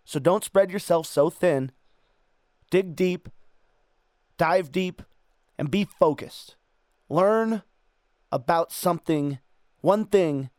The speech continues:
and become a master of it. Start with yourself. 'Cause just think about it. That is where everything in your world starts. It's okay to be selfish in this regard, because if you become better,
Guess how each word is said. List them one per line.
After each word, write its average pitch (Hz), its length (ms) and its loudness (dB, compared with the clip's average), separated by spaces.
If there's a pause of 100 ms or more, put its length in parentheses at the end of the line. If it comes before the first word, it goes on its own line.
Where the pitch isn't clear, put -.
and 127 200 -10 (160)
become 202 360 -2
a 196 40 2
master 151 540 -2
of 120 100 -4
it. - 200 -14 (760)
Start 160 320 -2
with 165 140 -8
yourself. - 440 -12 (680)
'Cause 139 300 -16 (400)
just - 280 -14
think 156 220 -2
about 110 260 -6
it. - 100 -20 (120)
That 156 280 -2
is 143 540 -2 (380)
where 127 180 -8 (100)
everything 139 680 -2
in 117 180 -12
your 120 320 -4
world 117 420 -2 (160)
starts. - 760 -12 (1040)
It's - 100 -12
okay 156 320 -2
to 151 80 -4
be 135 120 -4
selfish 135 580 -2
in 123 100 -6
this 120 220 -8
regard, 110 440 -10 (760)
because 123 260 -8
if 117 120 -14
you 151 140 -4
become 139 400 -6
better, 117 420 -8